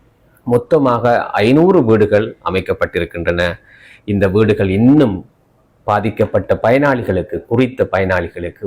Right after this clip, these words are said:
வழங்கப்படவில்லை என்பது ஒரு பெரும் சோகமாக, பெரும் துயரமாக இருக்கிறது. உண்மையிலே பெருந்தொகையான ஐநூற்றி ஐம்பத்தி இரண்டு மில்லியன்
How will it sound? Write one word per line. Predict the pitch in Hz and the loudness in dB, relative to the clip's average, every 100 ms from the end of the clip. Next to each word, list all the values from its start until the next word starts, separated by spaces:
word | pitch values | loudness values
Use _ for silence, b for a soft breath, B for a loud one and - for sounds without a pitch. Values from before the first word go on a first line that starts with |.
| 82 | -4
வழங்கப்படவில்லை | 92 113 110 - 98 85 85 82 | -2 0 0 -2 -6 -6 -8 -8
என்பது | 85 82 92 107 87 | -10 -10 -8 -6 -6
ஒரு | 82 - _ | -10 -16 _
பெரும் | 147 151 147 | 0 2 0
சோகமாக, | - 101 92 87 82 85 | -2 -4 -4 -8 -10 -12
பெரும் | - 85 87 | -12 -10 -10
துயரமாக | 90 85 78 78 - | -10 -10 -10 -14 -18
இருக்கிறது. | - - - - 101 - B B B B | -18 -18 -18 -18 -18 -18 B B B B
உண்மையிலே | - 117 113 113 - - | 0 2 2 0 -2 -2
பெருந்தொகையான | 131 160 156 127 120 120 110 98 82 101 | 0 0 0 0 2 2 2 0 -2 0
ஐநூற்றி | 117 143 151 - 143 | 2 2 0 2 2
ஐம்பத்தி | 110 127 135 131 | 4 4 2 2
இரண்டு | 123 113 107 | 0 2 0
மில்லியன் | 98 107 165 165 - | 2 2 4 4 0